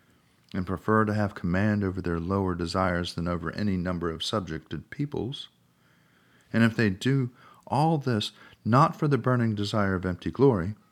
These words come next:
but for the love of eternal blessedness, and if they do not fail to offer to their true God as a sacrifice for their sins the oblation of humility, compassion, and prayer, it is Christian rulers of this kind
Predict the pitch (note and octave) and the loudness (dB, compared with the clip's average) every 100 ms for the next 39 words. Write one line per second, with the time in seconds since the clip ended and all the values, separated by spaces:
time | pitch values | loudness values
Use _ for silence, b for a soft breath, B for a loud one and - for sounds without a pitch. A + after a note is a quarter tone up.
0 | b b b b b G#2+ G#2+ - F#2+ F2+ | b b b b b 0 2 0 -4 2
1 | G#2+ A#2 A2 G2 F#2 - G#2+ F2+ D#2 A#2 | 2 2 0 -4 -4 -4 -4 -4 0 0
2 | B2+ E2 D#2+ F2+ - - _ _ b b | 0 -2 -4 -6 -10 -14 _ _ b b
3 | b b b - A2 G#2 A#2 F#2+ C3 C3 | b b b 2 4 4 2 2 2 2
4 | B2+ G#2 - G#2+ G2+ G#2 - G#2 A2 A2 | 2 0 0 0 0 -2 -6 -4 -2 -2
5 | F#2+ - G2+ G2 F2+ - G#2 F#2 F#2+ F2+ | -6 -4 -4 -4 -6 -2 -2 0 0 -2
6 | E2+ b b - F2 F#2 - A2+ G#2+ A2 | -4 b b -6 -4 -2 0 0 0 -4
7 | G2 F2 - F2 E2+ - B2+ G#2 F2+ - | -4 -4 -4 -4 -2 -2 -2 -2 -2 -8
8 | b b b _ G2+ F2 G2 G2 - F2 | b b b _ 0 2 2 0 0 -4
9 | - E2 G2+ B2+ G#2 D2+ E2+ - _ - | -4 0 2 2 0 -4 -6 -10 _ -6
10 | E2+ - F#2 - E2+ D#2 F2 E2 - C3+ | -6 -4 -4 -4 -6 -6 -6 -6 -2 0
11 | G2 G#2 - _ _ _ _ _ _ _ | 0 -2 -10 _ _ _ _ _ _ _
12 | _ _ _ _ _ _ _ _ G#2 G#2+ | _ _ _ _ _ _ _ _ 0 2
13 | - - C#3 - B2+ A2+ B2+ A2+ F2+ - | 0 -2 -2 0 0 2 2 2 0 -4
14 | F#2 B2 - F2 E2 D#2 D2 | -2 -2 -2 -4 -4 -4 -6